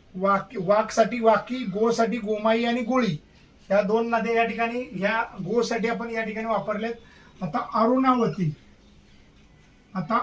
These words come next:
अ वर्ण या ठिकाणी काय घ्यायचं? अनेर, अ वर्ण अनेर लक्षात ठेवायचं आणि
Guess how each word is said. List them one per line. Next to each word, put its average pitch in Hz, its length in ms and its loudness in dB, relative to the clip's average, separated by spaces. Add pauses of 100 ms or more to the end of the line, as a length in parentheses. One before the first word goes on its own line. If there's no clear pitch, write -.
(640)
अ 202 40 -6
वर्ण 247 520 2
या 247 260 2
ठिकाणी 233 320 0
काय 240 200 2
घ्यायचं? 247 280 0 (340)
अनेर, 220 400 4 (880)
अ 190 100 -2
वर्ण 220 320 -2 (120)
अनेर 220 260 0
लक्षात 226 360 -2
ठेवायचं 214 500 -2
आणि 233 320 -2